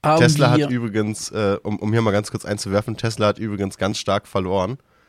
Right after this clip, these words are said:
Speaker 2: Achtunddreißig Prozent haben die Aktien an Wert verloren oder im Moment neunundsechzig Dollar. <laughs>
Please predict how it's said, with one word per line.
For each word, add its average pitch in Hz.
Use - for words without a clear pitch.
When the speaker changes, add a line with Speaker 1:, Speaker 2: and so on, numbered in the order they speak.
Speaker 2:
Achtunddreißig 110
Prozent 110
haben 104
die 95
Aktien -
an 92
Wert 104
verloren 98
oder 117
im 107
Moment 101
neunundsechzig 104
Dollar. 90
<laughs> 165